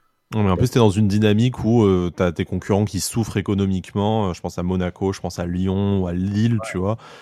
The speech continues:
Speaker 1: Les clubs contre qui tu te battrais normalement pour certaines pistes, toi, tu as, euh, une dynamique avec ton projet, t'as un actionnaire plus puissant,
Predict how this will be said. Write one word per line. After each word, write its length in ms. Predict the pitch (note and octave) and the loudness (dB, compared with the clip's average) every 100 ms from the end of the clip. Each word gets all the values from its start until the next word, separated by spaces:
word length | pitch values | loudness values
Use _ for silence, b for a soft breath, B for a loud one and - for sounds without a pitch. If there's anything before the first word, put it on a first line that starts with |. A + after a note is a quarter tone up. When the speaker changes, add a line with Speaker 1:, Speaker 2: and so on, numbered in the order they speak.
| B B | B B
Speaker 1:
Les 120 | F2+ F#2 | -4 0
clubs 300 | - A2+ G#2 | 4 4 4
contre 280 | G2+ - | -2 0
qui 160 | G2+ A#2+ | -2 -2
tu 120 | - | -6
te 60 | G2 | -6
battrais 460 | G2 G#2+ - A#2 G#2+ | 0 0 2 2 4
normalement 340 | G2 G2 G#2+ | 4 2 2
pour 140 | G2 | -2
certaines 400 | - G2+ G2 F2+ | -4 -4 -4 -4
pistes, 360 | F2 C#3 C3+ G2 | -2 -2 -2 -2
toi, 200 | A#2 A#2+ | 2 0
tu 240 | - G2+ | 0 -2
as, 160 | G2+ A2 | 0 2
euh, 100 | F2+ | 0
une 120 | F#2 | -2
dynamique 460 | F#2 G2 F#2+ G2+ G2+ | -2 -2 0 0 -2
avec 200 | F2 - | -4 -4
ton 100 | F#2+ | -6
projet, 500 | - F#2+ F#2 G2+ A2+ | -4 -4 0 0 0
t'as 120 | F#2+ | 0
un 100 | F#2 | -2
actionnaire 400 | F#2 - G2 F#2+ | -4 -6 -8 -8
plus 180 | - F#2+ | -8 -12
puissant, 540 | - F#2 - G#2+ A#2 | -8 -6 2 4 4